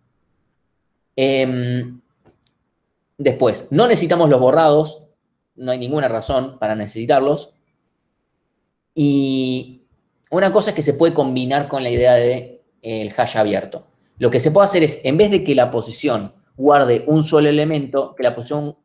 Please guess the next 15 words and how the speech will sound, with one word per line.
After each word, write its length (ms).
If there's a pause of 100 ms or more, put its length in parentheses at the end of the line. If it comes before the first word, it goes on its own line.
(380)
pueda 180
guardar 400
más 160
de 80
uno. 300 (180)
O 100
sea, 280 (200)
que 120
sea 120
una 180
tabla 420
que 80
en 100
realidad, 640 (220)
la, 220